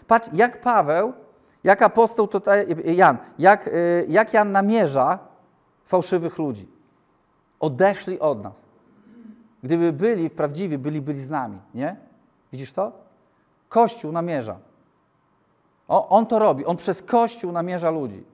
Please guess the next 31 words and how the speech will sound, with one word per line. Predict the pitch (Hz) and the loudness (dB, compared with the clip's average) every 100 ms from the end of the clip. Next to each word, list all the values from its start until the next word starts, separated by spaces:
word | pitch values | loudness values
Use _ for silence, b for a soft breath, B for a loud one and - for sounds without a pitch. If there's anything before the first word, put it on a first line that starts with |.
| _ _ 120 | _ _ -8
nie? | 160 208 _ _ _ _ 143 | -8 -10 _ _ _ _ -2
Jeszcze | 170 185 | 0 2
raz. | 175 143 - B - | 4 4 2 B -4
Wywodzą | 165 175 240 233 | 2 4 4 2
się | 180 165 | 0 -6
spośród | 170 156 147 | -4 -6 -4
nas, | 156 147 | -2 0
tak | 165 170 | -2 -2
naprawdę | 170 208 214 190 | -2 2 2 2
jednak | 180 165 160 | -2 -2 -4
nigdy | 196 208 185 | -4 -4 -4
nie | 190 | -4
byli | 156 180 175 | 0 0 0
jednymi | 160 143 147 147 | -2 -2 -4 -4
z | 135 | -4
nas. | 127 101 - _ _ b b 135 | -6 -6 -10 _ _ b b -4
Gdyby | 165 180 | -2 2
należeli | 180 180 202 233 | 2 2 0 -2
do | 180 | -2
nas, | 170 160 - - | 0 -2 -6 -10
nigdy | 170 220 208 | -6 -2 -2
by | 190 | -2
bowiem | 156 165 170 175 - b b | 2 2 2 -4 -8 b b
od | - 160 156 | 0 2 2
nas | 160 - - | -2 -2 -4
nie | 160 | -2
odeszli. | 147 156 139 - 98 b | 0 0 0 -4 -14 b
Swoim | - - 180 160 | -14 0 0 0
odejściem | 156 156 214 208 175 165 | -2 2 0 0 -8 -6
udowodnili | 160 160 160 190 226 156 | -2 -2 -2 -2 -2 -2
więc, | 165 160 | -4 -6